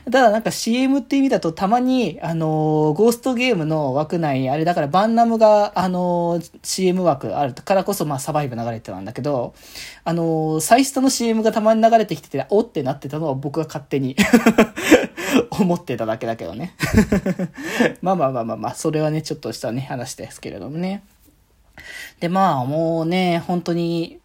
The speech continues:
皆さん最近暑いっていうことになってると思うんですよね、結構。まあ、なんかだんだん冷える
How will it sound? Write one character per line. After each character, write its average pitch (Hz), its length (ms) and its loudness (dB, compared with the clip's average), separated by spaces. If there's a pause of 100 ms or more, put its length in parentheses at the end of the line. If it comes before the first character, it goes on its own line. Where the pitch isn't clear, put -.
(120)
皆 160 160 -2
さ 160 100 -8
ん 139 40 -8
最 170 220 -2
近 175 240 -4
暑 160 340 -6
い 208 60 -2
っ 165 60 -6
て - 220 -12
い 147 260 0
う 151 120 -4
こ 160 140 -10
と 151 140 -2
に 135 100 0
な 165 80 2
っ 175 80 -10
て 147 100 -4
る 123 80 -4
と 147 80 -4
思 190 140 -2
う 190 40 -2
ん - 20 -4
で 131 80 -6
す - 80 -12
よ 123 60 -8
ね、 175 100 -4
結 160 240 -8
構。 113 240 -6 (340)
ま 160 100 -4
あ、 143 40 -4
な 175 100 -2
ん 220 40 -6
か 196 80 -2
だ 170 140 4
ん 247 100 0
だ 254 80 2
ん - 20 0
冷 240 60 -4 (240)
え 254 100 0
る 226 220 -4